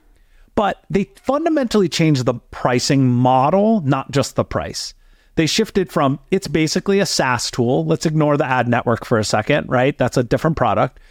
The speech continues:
to, "We're gonna charge you for the runtime. Like, every single one of your users who uses it, we're gonna charge to," which is, okay, creates a bunch of questions.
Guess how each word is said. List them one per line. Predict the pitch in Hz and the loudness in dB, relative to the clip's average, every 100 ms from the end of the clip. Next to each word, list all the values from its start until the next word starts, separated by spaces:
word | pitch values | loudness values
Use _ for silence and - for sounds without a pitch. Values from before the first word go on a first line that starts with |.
| - - _ | -20 -20 _
to, | 185 180 180 170 156 _ _ - _ | 2 4 4 2 -2 _ _ -20 _
"We're | 143 190 | -2 0
gonna | 226 220 | 2 0
charge | - 175 175 143 | 0 0 0 2
you | 165 | 0
for | - | 0
the | 135 | 0
runtime. | 127 131 120 107 95 85 - _ - | 2 2 2 -2 -6 -8 -14 _ -6
Like, | - 120 - | -2 -2 -4
every | 196 196 214 | -4 0 2
single | 190 196 175 | 2 2 2
one | 160 160 | 2 2
of | 143 | 2
your | 147 196 214 | 0 2 4
users | 190 190 180 165 | 4 2 0 0
who | 156 | 0
uses | 147 139 135 127 | 0 0 0 0
it, | 135 | 0
we're | 127 | 0
gonna | 120 120 | 2 2
charge | 113 101 95 - | 0 0 0 -2
to," | - - _ - - | -8 -10 _ -20 -4
which | 208 226 - - _ - - _ _ - - _ - - - - - - - - - | -2 0 -4 -10 _ -20 -20 _ _ -20 -20 _ -20 -20 -20 -20 -20 -20 -20 -10 2
is, | 240 254 254 247 180 | 4 4 4 2 0
okay, | 214 190 135 90 _ - - _ | -2 0 -2 -4 _ -20 -20 _
creates | - 208 214 202 | -4 2 2 2
a | |
bunch | 175 160 | 0 -2
of | - | -2
questions. | 139 127 | -4 -4